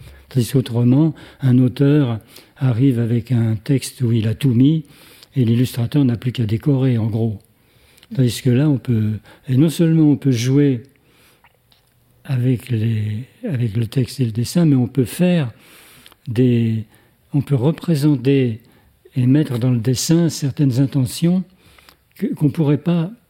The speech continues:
qu'on pourrait pas, euh, indiquer uniquement par le texte. Par exemple, euh, un personnage qui dit le contraire de ce qu'il pense. En dessin, on peut le faire.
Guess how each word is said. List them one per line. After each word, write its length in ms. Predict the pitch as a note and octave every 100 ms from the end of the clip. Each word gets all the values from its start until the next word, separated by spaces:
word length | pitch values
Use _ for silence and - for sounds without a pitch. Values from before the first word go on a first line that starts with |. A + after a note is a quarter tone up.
| _ _ -
qu'on 100 | A2+
pourrait 300 | C3 B2 B2
pas, 160 | -
euh, 960 | F#3+ F3+ C#3+ B2+ B2 B2+ C3 C#3 C#3+ C#3 -
indiquer 640 | D3+ C#3+ C#3+ - F3 F3+ D#3+
uniquement 540 | B2+ D3 D3+ C#3 D#3
par 180 | C3+ C3+
le 120 | B2
texte. 480 | G#2 B2 - - - _ _ _ _ _ - - -
Par 180 | D#3+ D3
exemple, 520 | D3 C3 F3 F3 C#3
euh, 300 | B2 B2 A#2+ A#2 - _ - - -
un 100 | D3
personnage 720 | C3 C#3+ - C#3+ D3 E3+ C#3 -
qui 120 | C3
dit 120 | B2+
le 80 | A2+
contraire 580 | C#3+ C#3+ - E3+ E3+ C3+
de 140 | A#2
ce 120 | -
qu'il 120 | C#3+
pense. 520 | G#2+ C3 A#2+ - - - _ _ _ _ _ _ _ _ _ _ _ _ - _ G#3
En 120 | C#3+
dessin, 500 | C3+ B2+ - F#3 G3+
on 100 | B2+
peut 120 | D#3
le 60 | C#3+
faire. 400 | - C#3+ C#3+